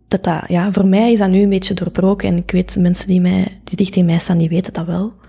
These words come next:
Maar ook uiteraard niet iedereen. En dat, dat blijft een beetje een moeilijke, omdat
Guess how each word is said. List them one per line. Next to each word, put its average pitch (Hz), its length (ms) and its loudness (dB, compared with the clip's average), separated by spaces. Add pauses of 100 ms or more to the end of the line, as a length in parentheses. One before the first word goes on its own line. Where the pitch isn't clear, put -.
(680)
Maar - 260 -2
ook - 180 -12 (520)
uiteraard 175 460 -6
niet 180 120 -2
iedereen. 190 440 -4 (1300)
En 190 160 2
dat, - 180 0
dat 180 120 2
blijft 190 260 0
een - 100 0
beetje 190 180 -2
een 180 80 4
moeilijke, 214 520 0
omdat 196 180 -2